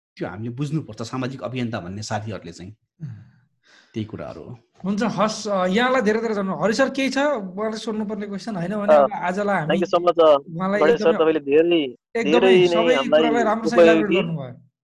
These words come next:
Speaker 3: र धेरै जानकारीमूलक र हामीहरूभन्दा धेरै, अ, अगाडि बढेर तपाईँले युरोपको समस्त युरोपको चाहिँ एउटा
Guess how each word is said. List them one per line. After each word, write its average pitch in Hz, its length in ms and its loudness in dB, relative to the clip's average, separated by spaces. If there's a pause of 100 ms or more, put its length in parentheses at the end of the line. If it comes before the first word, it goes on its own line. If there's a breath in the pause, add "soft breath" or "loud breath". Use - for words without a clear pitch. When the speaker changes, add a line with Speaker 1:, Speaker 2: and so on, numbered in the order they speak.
(480)
Speaker 3:
र 147 260 10
धेरै 156 320 4
जानकारीमूलक 156 640 4
र 151 60 4
हामीहरूभन्दा 147 1160 4
धेरै, 151 500 0 (180)
अ, 139 60 4 (320)
अगाडि 151 320 4
बढेर 139 520 2
तपाईँले 131 280 -4
युरोपको 143 460 -2 (440)
समस्त 156 340 -2
युरोपको 147 640 2
चाहिँ 143 180 -4
एउटा 139 400 4